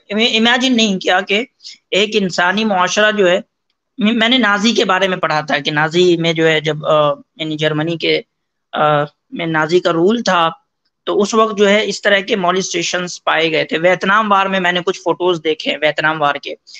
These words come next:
इसमें बच्चे जो है वो इस तरीके से पीछे, अ,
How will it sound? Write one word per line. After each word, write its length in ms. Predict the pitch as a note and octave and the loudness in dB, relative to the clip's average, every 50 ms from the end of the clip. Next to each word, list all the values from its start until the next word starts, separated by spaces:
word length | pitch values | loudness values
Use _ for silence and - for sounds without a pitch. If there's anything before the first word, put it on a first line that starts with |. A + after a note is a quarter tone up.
| - _ - | -20 _ -6
इसमें 280 | A3+ F#3 G#3+ A3+ B3+ B3 | -4 -2 0 0 0 0
बच्चे 320 | G#3 - - - A3 G#3+ | -2 -4 -2 -2 -2 2
जो 120 | G3 G3 F#3 | 2 4 4
है 140 | F#3+ F#3 | 4 4
वो 140 | F#3 F3+ F#3 | 2 2 0
इस 140 | F3+ F3+ - | 0 -2 -2
तरीके 300 | F#3+ F3 E3+ - F#3 F3 | -4 -4 -2 -2 -4 -4
से 120 | E3+ F3+ | -4 -6
पीछे, 440 | F3 - E3 D#3+ - - F3 E3 D#3+ _ _ _ _ _ _ - | -6 -8 -10 -8 -4 -4 -2 -4 -4 _ _ _ _ _ _ -2
अ, 360 | - E3 D#3+ D#3 D#3 D#3 D3+ | 0 2 2 4 2 2 0